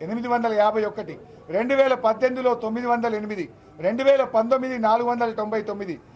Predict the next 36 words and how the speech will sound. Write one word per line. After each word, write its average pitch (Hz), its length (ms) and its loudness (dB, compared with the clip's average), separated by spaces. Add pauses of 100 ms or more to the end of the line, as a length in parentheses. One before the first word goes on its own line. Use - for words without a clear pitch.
(140)
రెండు 220 240 -2
వేల 262 200 4
ఇరవై 247 360 2 (300)
నాలుగు 226 320 2
వందల 233 200 0
డెబ్బై 208 360 -2
ఒకటి, 202 340 -6 (280)
రెండు 226 260 -2
వేల 269 180 4
ఇరవై 254 300 4
ఒకటి 247 480 -2 (220)
మూడు 220 240 -2
వందల 240 260 2
యాభై 220 320 2 (100)
తొమ్మిది, 208 320 -8 (280)
రెండు 196 280 -2
వేల 233 200 4
ఇరవై 220 300 2
రెండుకి 226 260 -2
వచ్చేసరికి 202 680 -6 (340)
నూట 208 360 -6 (120)
డెబ్బై 196 380 -2
ఎనిమిదికి 180 400 -6
తగ్గిపోయింది. 143 540 -12 (400)
అంటే 233 260 2 (600)
మా 226 260 4 (260)
ముఖ్యమంత్రి 247 500 -4
గారు, 240 260 2 (120)
మా 214 60 2 (120)
ప్రభుత్వం 247 420 0
ఆ 220 120 4
రోజు 240 380 -2 (260)
మేము 233 220 0
అవలంబించిన 247 680 0
విధానాల 247 460 2
వల్ల 262 160 2